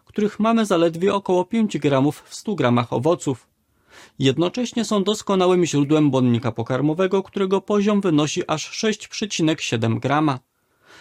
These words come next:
Do tego maliny zawierają też trochę witaminy C, bo około dwadzieścia sześć miligramów. Zagłębiając się w prace naukowe, możemy się też dowiedzieć,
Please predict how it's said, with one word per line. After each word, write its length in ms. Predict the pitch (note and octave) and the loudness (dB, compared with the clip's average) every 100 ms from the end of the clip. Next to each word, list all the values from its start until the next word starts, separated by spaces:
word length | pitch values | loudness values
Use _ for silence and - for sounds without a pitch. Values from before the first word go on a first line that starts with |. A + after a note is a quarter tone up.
| _ - | _ -4
Do 140 | D3 | -2
tego 260 | A3+ A3+ A3 | 0 0 2
maliny 380 | G#3 G#3+ G#3 | 2 2 2
zawierają 520 | G3 F3 E3+ E3 E3+ E3 | 0 2 2 4 2 2
też 260 | D3 - | -2 -4
trochę 340 | - A#2+ A#2+ A2+ | -4 -4 -2 -2
witaminy 460 | A#2+ C#3 D3 D#3 | 0 2 2 2
C, 280 | D3+ G#3 G3+ - | 0 0 0 -4
bo 260 | F#3+ G#3 G#3+ | -6 -2 -2
około 320 | G3 D#3+ E3+ | -2 0 0
dwadzieścia 560 | D#3+ D#3+ C3 B2 - B2+ | 0 0 0 -2 -2 -2
sześć 360 | B2 A2 - | -2 -4 -2
miligramów. 720 | B2 B2 B2+ D3 D#3 C#3 - _ _ _ _ _ - _ _ | 0 2 2 2 2 -2 -8 _ _ _ _ _ -20 _ _
Zagłębiając 720 | B2 A#2 A#2+ A#2+ D3 C3+ C3 | 2 2 4 4 4 2 0
się 160 | C#3 B2 | -2 -2
w 60 | |
prace 280 | - A#2+ C3+ | -2 -2 2
naukowe, 420 | C3 C#3 G3 F#3+ | 2 2 0 2
możemy 340 | E3 B2+ A#2+ A2+ | 2 2 2 2
się 200 | A#2 A2 | -2 -2
też 180 | A#2+ | -2
dowiedzieć, 580 | C3 E3 G#3 G3+ G3+ - | -2 -2 0 0 -2 -4